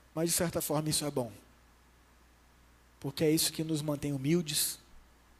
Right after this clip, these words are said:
É isso que faz a gente olhar o outro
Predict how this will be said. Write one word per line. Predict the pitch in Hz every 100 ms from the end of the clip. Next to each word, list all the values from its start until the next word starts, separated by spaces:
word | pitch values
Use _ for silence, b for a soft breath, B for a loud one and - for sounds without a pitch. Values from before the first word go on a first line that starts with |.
| - - - - - - - - - - - -
É | 131
isso | 143
que | -
faz | 151 160 156
a | 147
gente | 156 151
olhar | 143 143
o | 139 135
outro | 165 170 165